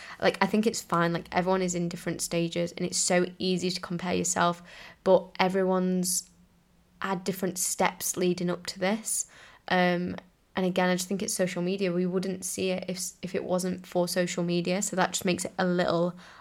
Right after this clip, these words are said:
harder. Um, it is hard. Like someone else has just said, like, feeling like you're behind, like, all your friends in life. Everyone will be able to do the same thing, and that's absolutely fine. No one is behind.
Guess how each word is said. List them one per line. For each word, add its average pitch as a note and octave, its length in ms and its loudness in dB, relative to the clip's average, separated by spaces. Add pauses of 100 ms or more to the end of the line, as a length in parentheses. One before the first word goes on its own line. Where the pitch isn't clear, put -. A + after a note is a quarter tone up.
harder. F3 640 2 (1200)
Um, F3 480 4 (1400)
it A#3+ 140 6
is C#4+ 140 2
hard. G3+ 280 8
Like F#3+ 120 4
someone G#3+ 220 2
else G3+ 200 4
has F#3 80 -4
just F#3 220 -2
said, F#3 260 2
like, F3+ 220 -2 (880)
feeling G3+ 320 4
like F3+ 180 2
you're F#3 140 2
behind, F#3+ 760 2 (440)
like, F3+ 260 -2
all F#3 100 2
your F3+ 120 2
friends G#3+ 440 4
in G#3 160 2
life. G#3 340 2 (520)
Everyone G3+ 400 4
will F3+ 100 0
be F#3 100 4
able F3 120 4
to - 120 -2
do F3+ 120 4
the F3 80 -4
same F3 280 -2
thing, F#3 280 -2
and F3 120 2
that's - 200 -2
absolutely - 440 -2
fine. F3+ 440 0
No F#3+ 240 4
one G3+ 100 4
is F#3+ 140 2
behind. F3 760 0